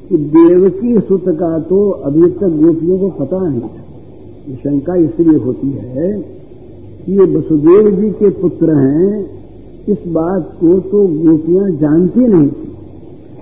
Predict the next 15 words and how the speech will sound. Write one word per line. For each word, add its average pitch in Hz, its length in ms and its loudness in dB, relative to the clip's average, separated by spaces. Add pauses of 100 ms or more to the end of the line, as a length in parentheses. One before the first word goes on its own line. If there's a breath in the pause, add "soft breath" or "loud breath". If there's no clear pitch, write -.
(520)
नंद 202 260 4
बाबा 196 460 0
भी 254 100 2
नहीं 214 240 2
जानते, 175 440 2
यशोदा 180 540 0
मैया 196 360 -2
भी 180 140 0
नहीं 170 220 4
जानती। 160 460 2
अब 156 260 2
तक 160 200 0
पीछे 190 440 -2
पता 175 320 -2
लगेगा 165 680 0